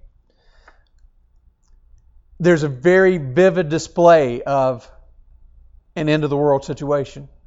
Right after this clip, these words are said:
that they were trying to somehow avoid. To watch the planet and to watch individual cities be swept over with a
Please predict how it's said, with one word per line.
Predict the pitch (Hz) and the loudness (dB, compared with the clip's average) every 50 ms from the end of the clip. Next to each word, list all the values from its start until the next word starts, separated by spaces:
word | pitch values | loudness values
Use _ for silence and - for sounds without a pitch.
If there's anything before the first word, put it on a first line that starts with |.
| - _ _ _ _ _ _ - | -20 _ _ _ _ _ _ -14
that | - 120 - | -12 -8 -4
they | - 143 | -4 -4
were | 135 127 | -4 -4
trying | 123 - 160 143 143 139 127 | -4 -2 -2 -2 -2 -2 -6
to | 123 | -8
somehow | 117 - 139 135 135 135 127 123 120 | -10 -10 -10 -10 -8 -8 -6 -4 -4
avoid. | 120 117 135 131 131 127 131 - - _ _ - - - _ - - - _ - _ _ _ _ - - _ _ _ _ _ _ _ _ _ - - | -4 -4 -6 -8 -8 -8 -10 -14 -20 _ _ -20 -20 -20 _ -20 -20 -20 _ -20 _ _ _ _ -20 -20 _ _ _ _ _ _ _ _ _ -16 -6
To | - 214 208 | 0 2 2
watch | 185 180 180 180 190 202 214 220 - - - - - - - _ _ _ _ _ _ _ - _ _ _ _ _ _ _ _ _ - _ - | 4 6 8 10 10 10 10 8 6 4 -6 -16 -16 -18 -20 _ _ _ _ _ _ _ -20 _ _ _ _ _ _ _ _ _ -20 _ -4
the | 160 160 | -4 -4
planet | - - 208 208 196 190 185 160 139 - - - - - - _ _ _ - | -2 2 4 6 6 6 4 2 -2 -4 -8 -16 -20 -20 -20 _ _ _ -8
and | 160 156 139 | -6 -4 -2
to | 147 | 2
watch | 151 170 180 180 180 - | 6 6 6 6 6 2
individual | 196 180 180 160 185 185 156 175 170 160 - | -2 0 2 4 2 2 2 2 -2 -2 -4
cities | - - - - 196 185 170 143 123 117 - - - - _ - _ _ _ _ _ _ _ _ - 139 | -6 -6 0 2 4 4 4 0 -2 -6 -12 -18 -20 -20 _ -20 _ _ _ _ _ _ _ _ -10 -2
be | 143 190 185 | -2 0 0
swept | 156 - - - - 170 196 196 190 190 - 202 | -2 -6 -10 -8 0 4 6 6 6 4 4 2
over | 185 180 185 165 160 151 135 135 | 4 4 4 4 2 0 -2 -2
with | 143 151 170 165 160 | -2 -2 -2 0 0
a | 175 160 156 151 139 - | 2 0 0 0 -4 -8